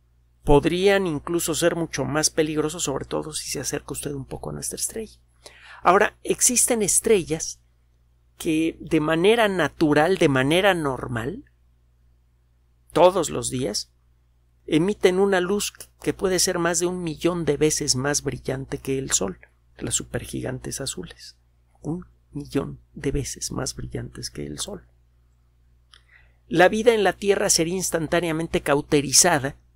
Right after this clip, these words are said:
si usted sustituyera al Sol por una supergigante azul.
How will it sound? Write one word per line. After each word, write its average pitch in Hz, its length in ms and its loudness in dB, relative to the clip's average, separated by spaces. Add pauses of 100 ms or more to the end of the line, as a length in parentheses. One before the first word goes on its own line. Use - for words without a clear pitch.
(260)
si - 180 -4
usted 170 240 0
sustituyera 156 920 0
al 147 120 -2
Sol 151 480 -2
por 123 140 -14
una 131 160 -6
supergigante - 880 -10
azul. - 260 -10